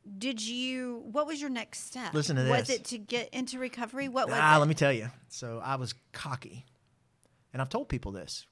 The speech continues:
Speaker 2: 'cause a lot of people are like, "Man, I don't know what to do about church and God, and I grew up in it." But here's what I said. I'm sitting there in my house, and I've surrendered my life to God.
Speaker 1: Mm-hmm.
Speaker 2: And when I say I've surrendered,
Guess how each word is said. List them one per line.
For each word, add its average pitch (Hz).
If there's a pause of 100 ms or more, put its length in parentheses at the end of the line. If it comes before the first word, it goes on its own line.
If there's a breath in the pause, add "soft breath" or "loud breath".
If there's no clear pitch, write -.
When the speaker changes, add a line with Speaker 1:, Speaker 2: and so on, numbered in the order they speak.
Speaker 2:
'cause 131
a 143
lot 185
of 226
people 151
are -
like, 110
"Man, 131
I 143
don't 127
know 113
what 98
to 98
do 120
about -
church 127
and 92
God, 127
and 107
I 101
grew 135
up 131
in 127
it." 123
But 120 (300 loud breath)
here's 214
what 151
I 139
said. 98 (140)
I'm 127
sitting 247
there 214
in 190
my 175
house, 120 (800 soft breath)
and 135
I've 190
surrendered 147
my 123
life 117
to 117
God. 95 (340)
Speaker 1:
Mm-hmm. 214
Speaker 2:
And 101
when 117
I 202
say 202
I've 175
surrendered, 117